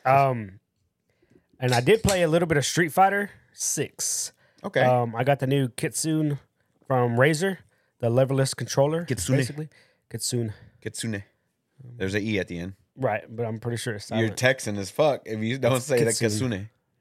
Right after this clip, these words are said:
Speaker 1: No, Kitsune.
Speaker 2: Oh, bro, let me, let me look at the pronunciation
Speaker 1: Yeah,
Speaker 2: for
Speaker 1: look
Speaker 2: you.
Speaker 1: at the
Speaker 2: Go ahead, go
Speaker 1: pronunciation.
Speaker 2: ahead.
Speaker 1: I've
Speaker 2: Keep
Speaker 1: always
Speaker 2: going.
Speaker 1: pronounced it as Kitsune because
Speaker 2: Kitsune.
Speaker 1: I've seen it in Magic the Gathering, too. They're fox people.
Speaker 2: All right.
Speaker 1: But I could be,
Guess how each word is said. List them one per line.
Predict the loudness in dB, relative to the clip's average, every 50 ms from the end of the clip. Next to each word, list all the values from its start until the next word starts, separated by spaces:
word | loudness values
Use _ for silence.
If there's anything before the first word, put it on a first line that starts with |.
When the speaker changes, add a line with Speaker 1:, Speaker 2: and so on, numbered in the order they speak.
| _ _
Speaker 1:
No, | -10 -8 -8 -6 -8 -8 -10 -8
Kitsune. | -8 -8 -6 -6 -6 -6 -6 -8 -8 -8
Speaker 2:
Oh, | -8 -8 -6 -6
bro, | -6 -6 -6 -6 -8
let | -8 -6 -4
me, | -4
let | -2 -2 -2
me | -2
look | -4 -4 -4
at | -4
the | -6 -6
pronunciation | -8 -8 -6 -6 -6 -6 -4 -4 -2 -2 0 0 0
Speaker 1:
Yeah, | 0
Speaker 2:
for | 0 -2
Speaker 1:
look | -2
Speaker 2:
you. | -2 -2
Speaker 1:
at | 0
the | 2
Speaker 2:
Go | 4
ahead, | 4 4 4 4
go | 4
Speaker 1:
pronunciation. | 4 4 4
Speaker 2:
ahead. | 4 6
Speaker 1:
I've | 6 6 6
Speaker 2:
Keep | 8
Speaker 1:
always | 8 6 6
Speaker 2:
going. | 4 6
Speaker 1:
pronounced | 6 6 6 6 4 2
it |
as | 0 0 0
Kitsune | -2 -2 -4 -2 0 2 4 4 4 4 2
because | -2 2 4 6 6 6 4 0
Speaker 2:
Kitsune. | -2 -4 -4 -2 -2 -2 2 2
Speaker 1:
I've | 2 2 0
seen | -4 -2 2 2 4 4
it | 4
in | 4 4 4
Magic | 4 4 2 0 -2 -6
the | -4
Gathering, | 0 2 2 2 0 -2 -6 -8
too. | -8 -8 -8 -8 -8 -10 -14 _ _ _ _ _ _
They're | -8 -8 -8
fox | -4 -2 -2 -2 -2 -6 -6
people. | -6 -6 -6 -6 -8 -10 -10 -12 _ _ _ _ _ _ _ _ _ _ _ _ _ _ _ _ _ _ _ _ _ _ _ _ _ _ _ _ _ -10
Speaker 2:
All | -8
right. | -8 -8 -8 -10 -10
Speaker 1:
But | -10 -8
I | -8
could | -6 -6 -6 -6
be, | -4 -6